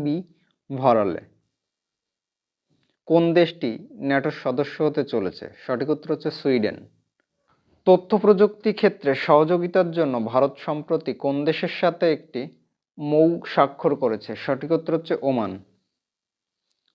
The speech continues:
ভারতের কোন রাজ্যে বিশ্বের প্রথম ব্ল্যাক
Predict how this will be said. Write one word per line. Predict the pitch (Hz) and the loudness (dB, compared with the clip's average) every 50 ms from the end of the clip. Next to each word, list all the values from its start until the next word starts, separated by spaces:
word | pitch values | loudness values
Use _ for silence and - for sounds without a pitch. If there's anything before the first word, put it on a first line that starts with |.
| _ - 143 139 | _ -10 -6 0
ভারতের | 131 156 151 160 160 - 180 | 4 4 4 4 4 0 -2
কোন | - - 165 156 156 156 | -2 0 -2 0 0 2
রাজ্যে | 156 160 151 135 123 120 - - - _ _ _ _ _ - | 2 2 2 0 -2 -6 -8 -10 -20 _ _ _ _ _ -6
বিশ্বের | 143 135 151 147 - - 185 170 | -2 -2 -2 -2 -2 -2 -2 -2
প্রথম | 165 - 156 151 151 175 170 165 151 139 | 0 0 -4 -2 -2 -2 -2 -2 -2 0
ব্ল্যাক | 131 135 139 147 143 | 2 2 4 2 2